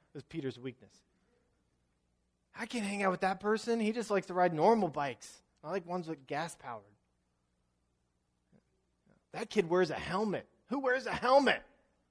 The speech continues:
Got all these fun discussions on the way down. But there it is. Do not be haughty. Associate with the lowly.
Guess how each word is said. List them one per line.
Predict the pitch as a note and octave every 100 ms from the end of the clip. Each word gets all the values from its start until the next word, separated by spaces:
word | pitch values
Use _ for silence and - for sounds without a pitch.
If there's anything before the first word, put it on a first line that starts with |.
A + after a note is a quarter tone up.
| _ _ _ _ _ _ _ _
Got | B2+
all | A#2+
these | A2+ -
fun | A#2+
discussions | A2+ - B2 - A2+ G#2+
on | A#2
the |
way | A2
down. | A2+ A#2 A2+ _ _ _ _ _ _ _ _ _ _ _ _ _ _ -
But |
there | F3 F#3
it | F#3
is. | G3 - _ _ _ _ -
Do | D3
not | E3 D#3+
be | E3
haughty. | E3 F3 D3 _ _
Associate | - - F#3 F#3+ F#3+ C#3 A#2+ - _ _ D#3
with | D#3+ E3 -
the | D3+
lowly. | D3+ F#3 F#3 A#2